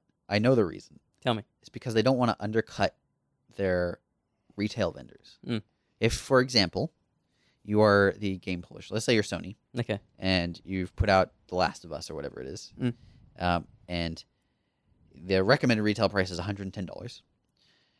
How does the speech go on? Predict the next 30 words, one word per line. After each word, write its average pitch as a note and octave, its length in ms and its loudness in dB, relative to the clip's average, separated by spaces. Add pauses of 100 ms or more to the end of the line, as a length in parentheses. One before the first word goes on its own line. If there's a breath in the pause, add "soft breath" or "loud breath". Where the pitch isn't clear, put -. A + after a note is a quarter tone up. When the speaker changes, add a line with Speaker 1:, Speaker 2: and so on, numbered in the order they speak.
(180)
Speaker 1:
and F2 400 0 (440)
so E2+ 440 2
all B2 180 8
of A#2+ 80 6
your A2+ 80 4
stores, A#2 560 4 (160)
like E2+ 180 -6
J G#2 160 4
B G2 100 -4
Hi-Fi F2+ 320 2
and F2 100 -2
E F#2 60 -2
B F#2 120 -6
Games, F#2 240 -4
whatever, E2 300 0
they're F2+ 140 0
selling F#2 320 -2
the E2+ 80 -4
game E2+ 200 -6
for E2 60 -14
a - 20 -10
hundred E2+ 300 -10
dollars, E2+ 300 2
and G2 100 -6
then G#2 180 2 (140)
online A#2 380 4
you're G#2 80 2
like, G2 260 2 (380)
"Eh, G3 360 4 (100)
eighty." C3 360 2